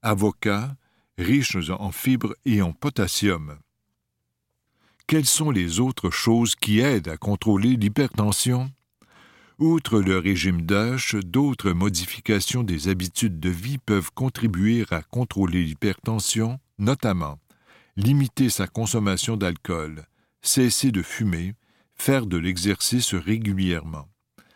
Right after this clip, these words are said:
Une étude récente a démontré que faire de l'exercice régulièrement peut aider à réduire le risque de décès lié à une maladie du cœur chez les personnes atteintes d'hypertension.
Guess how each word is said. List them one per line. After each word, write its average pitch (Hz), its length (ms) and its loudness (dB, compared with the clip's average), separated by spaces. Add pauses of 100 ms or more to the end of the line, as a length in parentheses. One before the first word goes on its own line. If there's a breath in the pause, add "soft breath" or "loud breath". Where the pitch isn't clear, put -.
(420 soft breath)
Une 107 200 2
étude 127 360 0
récente 101 600 0
a 90 60 -2
démontré 107 540 0
que 92 140 -6
faire 131 300 -2
de 82 100 -6
l'exercice 95 800 -2
régulièrement 101 880 0
peut 95 260 -2
aider 120 380 2
à 82 100 -2
réduire 107 480 0
le 85 160 -2
risque 90 420 -2
de 85 200 -4
décès 110 560 0
lié 113 400 2
à 90 60 0
une 82 240 -4
maladie 101 540 -2
du 76 160 -10
cœur 95 440 -2
chez - 160 -2
les 117 120 2
personnes 120 560 -2
atteintes 95 460 -2
d'hypertension. 92 960 -4